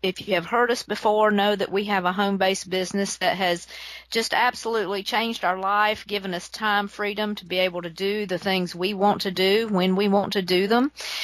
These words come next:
And so we always like to share that with people, just in case you're looking for a way, um, to have more income, um, to be blessed, um, to have more freedom in your life.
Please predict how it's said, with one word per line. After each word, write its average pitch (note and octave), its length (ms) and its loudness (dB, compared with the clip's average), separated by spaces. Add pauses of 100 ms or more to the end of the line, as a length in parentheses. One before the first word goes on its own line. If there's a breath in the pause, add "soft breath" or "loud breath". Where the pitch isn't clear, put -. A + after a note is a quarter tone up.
(260 loud breath)
And F#3+ 500 2
so G#3+ 160 2
we G#3+ 140 2
always B3+ 280 4
like - 200 2
to C#4 80 -12
share A#3+ 340 -4
that - 180 2
with G3 140 -10
people, A3+ 320 -6
just A#3 260 -8
in C4 60 -8
case D#4+ 320 -2
you're E4 160 -6
looking D#4+ 380 0
for G3 240 -2
a F3 80 0
way, E3 420 0 (320 loud breath)
um, F#3 360 2
to G#3 120 -6
have G#3 420 0
more F#3+ 240 -2
income, B3+ 920 0
um, F3+ 300 0
to F#3 120 -6
be E3+ 160 -2
blessed, G#3+ 720 2 (360 loud breath)
um, F3+ 300 2
to F3+ 160 -4
have F#3+ 260 0
more F#3 200 -2
freedom A3 500 -2
in G#3+ 160 0
your G3+ 140 0
life. G3+ 520 2